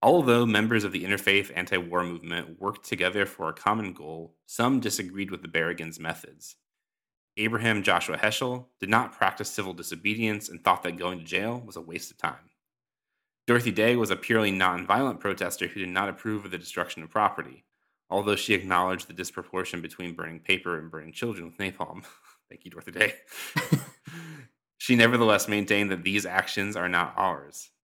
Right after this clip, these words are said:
Like Day, Thomas Merton espoused complete nonviolence.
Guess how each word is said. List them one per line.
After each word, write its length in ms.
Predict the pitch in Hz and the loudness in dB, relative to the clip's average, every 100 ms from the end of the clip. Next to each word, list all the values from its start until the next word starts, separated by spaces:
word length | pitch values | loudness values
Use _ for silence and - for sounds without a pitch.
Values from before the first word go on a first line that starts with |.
| _ _ | _ _
Like 240 | 92 90 - | -4 -4 -2
Day, 480 | 156 127 87 87 _ | 4 4 4 0 _
Thomas 280 | 98 92 - | -2 -2 -2
Merton 320 | 110 120 104 | -2 -2 -4
espoused 640 | 85 - 92 90 87 - - | -8 -4 0 0 0 -6 -14
complete 440 | 92 - 117 107 | -18 -4 -2 0
nonviolence. 840 | 98 92 90 87 87 73 - - | 0 0 2 0 0 -6 -16 -20